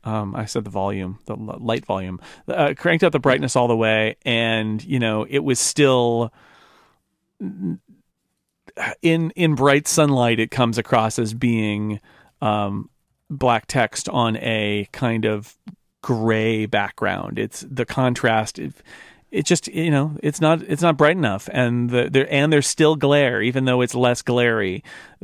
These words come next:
It's, there's still glare, and you compare that,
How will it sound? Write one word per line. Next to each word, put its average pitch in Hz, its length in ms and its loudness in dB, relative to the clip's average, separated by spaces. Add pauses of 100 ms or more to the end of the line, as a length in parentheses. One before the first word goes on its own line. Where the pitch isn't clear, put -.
(100)
It's, 120 220 -2
there's 127 220 0
still 135 200 4
glare, 123 440 2
and 117 120 -2
you 117 160 0
compare 123 380 0
that, 127 300 2